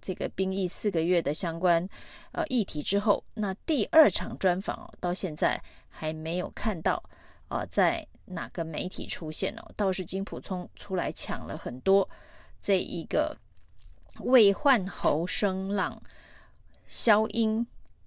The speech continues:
以及呢，呃，这个浇熄这个换侯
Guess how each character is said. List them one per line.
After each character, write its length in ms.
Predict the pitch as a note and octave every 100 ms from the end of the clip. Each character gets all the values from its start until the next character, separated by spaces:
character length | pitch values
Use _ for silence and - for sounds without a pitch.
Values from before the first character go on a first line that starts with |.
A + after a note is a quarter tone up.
| - -
以 180 | F3+
及 320 | D3 - D#3+ E3+
呢， 260 | F3 D3+ - - - - - - -
呃， 240 | - E3 -
这 180 | - F3+
个 160 | D#3+ C#3
浇 280 | - A#3 A#3+
熄 440 | B3 - C3 C3+ - - -
这 160 | - F#3
个 160 | -
换 300 | - C#4 A#3
侯 400 | F3+ D#3+ - -